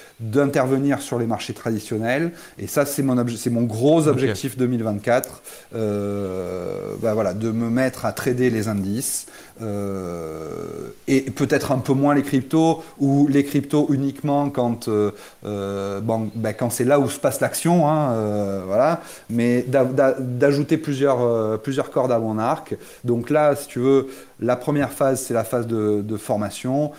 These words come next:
Speaker 1: Et ensuite, euh,
Speaker 2: Mm.
Speaker 1: euh, voilà,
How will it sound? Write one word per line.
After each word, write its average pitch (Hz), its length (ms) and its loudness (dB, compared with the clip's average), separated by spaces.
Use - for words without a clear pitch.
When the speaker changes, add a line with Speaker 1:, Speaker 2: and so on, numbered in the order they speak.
Speaker 1:
Et 117 120 -2
ensuite, 139 520 -2
euh, 104 360 0
Speaker 2:
Mm. - 60 -6
Speaker 1:
euh, 53 480 -8
voilà, 113 240 0